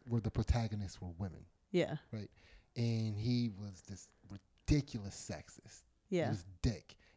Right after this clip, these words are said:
Speaker 1: In restaurants, acting a fool, showing his ass, being disrespectful to strangers and shit.
Speaker 2: Yeah.
Speaker 1: Just like women, just fu-, just like, and somebody, um,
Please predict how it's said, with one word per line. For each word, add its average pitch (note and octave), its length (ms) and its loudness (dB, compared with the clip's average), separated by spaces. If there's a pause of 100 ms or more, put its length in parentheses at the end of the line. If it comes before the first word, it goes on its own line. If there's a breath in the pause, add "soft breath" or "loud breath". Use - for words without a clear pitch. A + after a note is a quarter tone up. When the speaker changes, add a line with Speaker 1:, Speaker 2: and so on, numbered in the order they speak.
Speaker 1:
In C#3+ 160 6
restaurants, A#2+ 640 4
acting A2+ 280 -4
a G2+ 40 -2
fool, A2+ 340 -2
showing A#2 340 2
his G#2+ 140 0
ass, A2 400 -2 (380 soft breath)
being B2 240 6
disrespectful A2 580 -2
to - 20 0
strangers A#2 600 4
and A#2 120 2
shit. A#2+ 300 -2 (280 soft breath)
Speaker 2:
Yeah. F3 120 2
Speaker 1:
Just C#3 220 6
like C3+ 140 6 (360)
women, B2+ 300 6
just - 120 -12
fu-, C#3 200 -6
just B2 180 -2
like, B2+ 140 2 (1200 loud breath)
and B2+ 480 6
somebody, A#2+ 920 6
um, G#2 600 -4